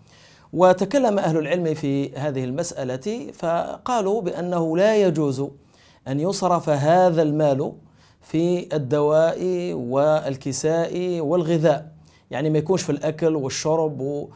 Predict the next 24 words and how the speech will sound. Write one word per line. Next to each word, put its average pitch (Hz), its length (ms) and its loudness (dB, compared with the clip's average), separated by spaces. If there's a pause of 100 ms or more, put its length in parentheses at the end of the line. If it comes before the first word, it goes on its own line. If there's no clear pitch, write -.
(300)
واللباس 139 1500 0
والدواء 135 1040 0
ونحو 139 280 -6
ذلك، 175 440 -4
إنما 208 280 0
يكون 220 600 0 (360)
في، 208 380 0
إما 214 180 4
في 185 180 2
مصالح 170 420 -2
المسلمين 147 640 -4
العامة، 123 460 -2 (420)
آه، 170 180 -4
كبناء 139 440 -2
قناطر، 127 760 -2
آه، 131 240 0 (400)
مثلًا، 135 640 -2
آه، 135 1120 -6
شراء، 139 460 -2
آه، 135 320 -6
مجموعة 131 420 -4
من 135 120 -2
الطاولات 135 760 0
أو 135 340 -4